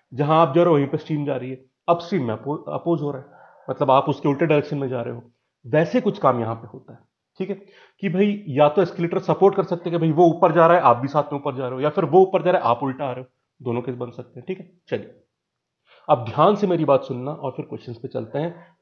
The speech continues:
आराम से हो जाएगा। It is a very common topic। अब सुनिए ध्यान से, पहली चीज, हम जब डिस्टेंस की बात करते हैं तो यहाँ पे मीटर, सेंटीमीटर, किलोमीटर की बातें नहीं होती,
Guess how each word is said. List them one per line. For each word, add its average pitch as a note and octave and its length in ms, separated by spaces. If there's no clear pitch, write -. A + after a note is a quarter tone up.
आराम D#3+ 300
से E3 100
हो C#3+ 120
जाएगा। B2 360
It C3+ 200
is A#2 60
a A#2+ 80
very A2+ 300
common A2 240
topic। A#2 240
अब - 60
सुनिए A2+ 240
ध्यान G#2 200
से, A#2 100
पहली D3 240
चीज, - 180
हम G3+ 480
जब E3+ 380
डिस्टेंस G3+ 560
की G3+ 120
बात C3+ 300
करते D3 260
हैं D#3 140
तो D#3 80
यहाँ C#3+ 180
पे D#3 160
मीटर, C3 500
सेंटीमीटर, C#3 600
किलोमीटर B2+ 400
की D3+ 120
बातें B2+ 280
नहीं B2+ 160
होती, A2 360